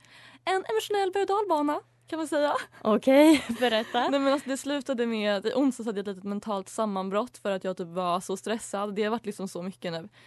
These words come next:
Speaker 2: Mm.
Speaker 1: Eh, och det slutade med att jag, eh, spontant färgade håret rosa. Så, alltså, jag, det är ju liksom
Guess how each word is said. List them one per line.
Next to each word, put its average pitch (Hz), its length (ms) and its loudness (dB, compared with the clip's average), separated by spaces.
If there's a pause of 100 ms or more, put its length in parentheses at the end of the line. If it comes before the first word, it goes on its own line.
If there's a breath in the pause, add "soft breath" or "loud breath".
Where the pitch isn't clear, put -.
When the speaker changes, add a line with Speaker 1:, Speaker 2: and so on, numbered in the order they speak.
(140 soft breath)
Speaker 2:
Mm. 202 540 0
Speaker 1:
Eh, - 100 -6
och 240 200 -8
det 262 120 -8
slutade 302 380 -6
med 294 240 -2
att 254 280 -6
jag, 247 580 -2
eh, 233 440 -4
spontant 320 800 -2
färgade 262 300 -2
håret 226 400 -4 (120 soft breath)
rosa. 277 640 -4
Så, - 140 -14
alltså, 247 140 -2
jag, 247 240 0
det 220 120 -6
är 254 60 0
ju 247 100 0
liksom 202 440 -6